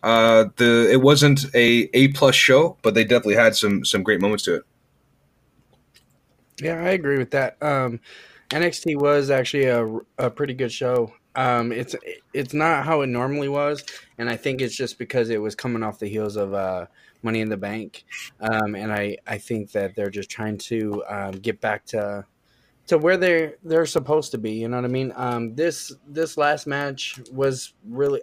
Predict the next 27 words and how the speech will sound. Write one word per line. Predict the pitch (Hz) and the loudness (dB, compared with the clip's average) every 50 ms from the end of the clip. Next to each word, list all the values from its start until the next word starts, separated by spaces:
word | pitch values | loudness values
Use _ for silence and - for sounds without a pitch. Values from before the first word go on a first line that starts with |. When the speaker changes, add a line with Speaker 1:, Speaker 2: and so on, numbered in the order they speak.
| - - | -6 -6
Speaker 2:
I | 151 185 208 | -2 0 0
liked | 190 147 135 147 147 - | 2 2 0 0 0 0
it. | 180 180 185 - - | 0 0 0 0 -2
I | - 135 | -2 -2
liked | 135 135 143 143 - - | 0 0 0 0 -2 -2
a | 131 | -2
lot | 131 131 131 135 | 0 0 0 0
of | 135 127 | -2 -2
the, | 131 131 131 131 | -4 -2 0 0
uh, | 123 120 120 117 113 110 110 _ - - - - - | 2 2 2 2 2 0 -2 _ -16 -20 -20 -14 -10
the | - 117 | -8 -6
spots | - - - 120 120 120 - 143 | -6 -4 -2 -2 -2 -2 -2 -4
in | 131 | -6
this | 131 127 - - | -6 -6 -6 -6
match, | 131 127 131 123 107 - - - _ _ _ _ _ _ - | -4 -4 -4 -4 -6 -8 -12 -16 _ _ _ _ _ _ -4
um, | 113 117 110 107 107 104 110 104 | -2 0 0 0 0 -2 -4 -4
and | 123 123 123 123 | -4 -4 -2 0
I'm | 127 147 143 127 113 110 | 0 -2 -2 -2 -2 0
really | 117 127 131 127 127 127 123 117 | 2 2 2 2 2 2 0 0
into | 120 120 110 - - 123 117 110 110 104 101 104 98 _ | -2 -2 -4 -4 -2 -2 0 0 -2 -2 -6 -8 -12 _
spots | - - - - - 110 113 110 113 110 - - | -14 -14 -8 -4 -4 -2 -2 -2 -2 -4 -6 -8
and, | 113 104 101 98 95 - _ - _ _ _ | -8 -8 -8 -8 -10 -12 _ -20 _ _ _
you | - 117 | -4 0
know, | 123 - 107 | 0 0 2
the | 107 110 | 2 2
way | 104 117 113 113 | 2 2 2 2
that | 110 107 107 104 | 2 2 0 -2